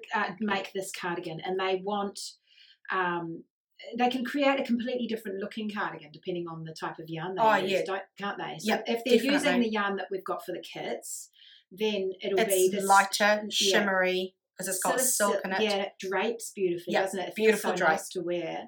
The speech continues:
Speaker 2: Yeah, exactly.
Speaker 1: But they could make quite a woolly kind of cardigan,
Speaker 2: Yeah, I was
Speaker 1: couldn't they?
Speaker 2: just
Speaker 1: Or,
Speaker 2: thinking
Speaker 1: or they
Speaker 2: if I
Speaker 1: might end up with a woolly cardigan unexpectedly.
Speaker 2: Yeah, exactly. I'll show you. I've got
Speaker 1: Yeah.
Speaker 2: this is an example of one that I'm, although it has silk in it, it,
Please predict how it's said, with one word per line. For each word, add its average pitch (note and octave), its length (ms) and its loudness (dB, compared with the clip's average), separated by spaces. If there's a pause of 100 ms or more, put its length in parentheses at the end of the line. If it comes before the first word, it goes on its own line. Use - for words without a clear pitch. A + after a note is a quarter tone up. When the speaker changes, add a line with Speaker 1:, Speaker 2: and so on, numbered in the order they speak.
Speaker 2:
Yeah, A3 160 6
exactly. G3+ 520 0
Speaker 1:
But B3 60 2
they B3 120 0
could D4 160 -4
make D4 200 -2
quite - 180 -2
a F#3+ 60 0
woolly G#3+ 520 -2
kind - 200 -12
of - 80 -20
cardigan, - 400 -10
Speaker 2:
Yeah, E4+ 140 6
I C4+ 60 8
was C#4 100 6
Speaker 1:
couldn't - 40 4
they? - 60 2
Speaker 2:
just A#3 100 2
Speaker 1:
Or, A#3+ 60 10
Speaker 2:
thinking C4 240 10
Speaker 1:
or C#4+ 60 10
they A#3+ 60 8
Speaker 2:
if A#3+ 60 6
I A#3 40 2
Speaker 1:
might A#3+ 300 8
end G#3 160 0
up G#3 200 0
with G#3+ 100 -2
a F#3+ 60 -2
woolly F3 240 -4
cardigan E3+ 440 -8
unexpectedly. F#3+ 1040 -6
Speaker 2:
Yeah, - 200 4
exactly. G3+ 420 -2
I'll A3 100 -2
show A3+ 240 -4
you. E3+ 180 -2
I've G3+ 180 -4
got G3 200 -4
Speaker 1:
Yeah. F#3 240 -6 (160)
Speaker 2:
this B3 140 -2
is A#3+ 100 -2
an G3+ 100 2
example F3+ 460 -4
of F3+ 160 -4
one F3+ 180 0
that E3+ 120 2
I'm, F3 320 0 (360)
although G3+ 220 6
it G3 120 10
has G#3+ 280 6
silk G#3+ 320 4
in G3 80 -2
it, - 180 0
it, C3 100 -8